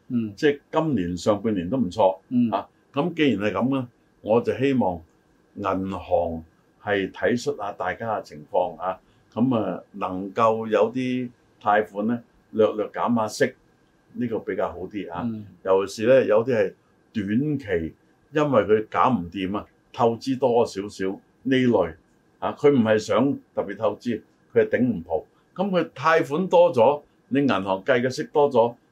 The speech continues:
Speaker 2: 自然嘅盈利啊多咗啦。銀行賺多咗錢呢，我覺得唔係好事嚟㗎，
Speaker 1: 嗯。
Speaker 2: 係反映大家辛苦咗，
Speaker 1: 嗯。
Speaker 2: 啊。
Speaker 1: 嗱，你講呢樣嘢，我又講返，即係另外一個，即係附和返你，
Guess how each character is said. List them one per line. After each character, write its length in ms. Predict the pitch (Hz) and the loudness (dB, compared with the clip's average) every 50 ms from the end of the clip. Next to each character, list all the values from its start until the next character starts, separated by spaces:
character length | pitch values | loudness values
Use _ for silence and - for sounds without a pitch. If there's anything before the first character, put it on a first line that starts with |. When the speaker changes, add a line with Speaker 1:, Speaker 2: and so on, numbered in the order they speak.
| _ _ | _ _
Speaker 2:
自 160 | - - 127 | -2 2 4
然 220 | 120 107 110 127 139 | 4 4 4 4 4
嘅 60 | 120 | 4
盈 240 | 104 95 98 101 107 | 2 0 -2 0 0
利 140 | 113 113 113 | 2 2 2
啊 80 | 110 107 - - | 0 0 0 2
多 160 | 160 151 143 | 4 4 6
咗 160 | 120 113 120 135 | 6 4 6 6
啦。 160 | 143 147 147 - _ _ _ _ - | 4 2 0 -6 _ _ _ _ -6
銀 100 | - 120 120 120 127 135 131 | 0 2 2 4 4 2 2
行 260 | 120 120 120 123 135 | 2 2 2 2 2
賺 280 | 127 - 139 143 151 151 | 2 4 2 2 2 4
多 260 | 156 180 165 160 151 | 2 4 4 4 2
咗 20 | - | 0
錢 220 | - 120 117 135 156 160 | 0 0 0 0 0 -2
呢， 80 | 147 - _ _ _ _ _ _ _ _ _ _ - | -4 -6 _ _ _ _ _ _ _ _ _ _ -8
我 180 | - 107 113 123 | 0 2 2 4
覺 160 | 120 135 135 | 4 4 2
得 60 | 139 117 | 2 0
唔 80 | 95 | 0
係 200 | 95 95 95 101 | 0 0 0 0
好 60 | 113 | -2
事 180 | 120 - 107 90 | -4 -4 -6 -4
嚟 160 | 85 85 92 | -4 -2 -4
㗎， 100 | 104 - - _ _ - | -4 -8 -8 _ _ -6
Speaker 1:
嗯。 100 | 139 127 | 0 2
Speaker 2:
係 160 | 117 110 110 | 2 2 2
反 220 | 110 113 113 135 | 2 2 2 2
映 160 | 135 135 135 120 | 0 0 0 -2
大 160 | 117 101 107 | 0 0 0
家 80 | 127 | 0
辛 320 | 127 - - 139 135 135 120 | -2 0 -2 -2 -2 -2 -6
苦 180 | 107 98 104 | -8 -10 -12
咗， 380 | 98 92 90 90 98 95 85 - - _ _ _ - | -6 -2 0 2 2 2 0 -2 -8 _ _ _ -12
Speaker 1:
嗯。 80 | 90 87 | -10 -8
Speaker 2:
啊。 60 | - | -4
Speaker 1:
嗱， 140 | 131 123 - - _ _ _ _ _ _ - 143 | -2 -4 -4 -4 _ _ _ _ _ _ -4 2
你 80 | 131 139 143 | 2 2 4
講 220 | 139 147 139 151 | 4 2 2 4
呢 60 | 165 | 6
樣 180 | 175 160 135 113 | 6 6 6 4
嘢， 220 | 110 113 120 117 107 | 0 -2 -4 -4 -2
我 100 | 120 117 | -2 -2
又 160 | 113 107 104 | -2 -4 -4
講 220 | 104 110 113 120 | -6 -6 -6 -6
返， 340 | 117 139 131 127 123 120 120 - _ _ _ _ - | -4 -4 -2 -2 0 -2 -2 -4 _ _ _ _ -6
即 120 | - 156 139 | -2 0 2
係 280 | 127 117 110 110 113 | 2 2 0 -2 -4
另 200 | 110 113 107 104 110 | -6 -6 -8 -8 -8
外 80 | 110 107 | -6 -4
一 120 | 117 127 123 | -4 -4 -2
個， 280 | - 113 104 107 107 107 | -2 -2 -2 -2 -2 -4
即 140 | - 143 131 | -2 0 0
係 120 | 117 104 - _ _ _ _ _ _ _ _ _ | 0 0 -2 _ _ _ _ _ _ _ _ _
附 400 | _ - - 135 127 120 120 123 | _ -16 -8 -6 -4 -2 2 4
和 220 | 127 123 117 120 120 | 4 6 6 4 4
返 240 | 120 147 147 143 123 | 4 2 4 4 2
你， 220 | 113 110 107 | 0 0 -2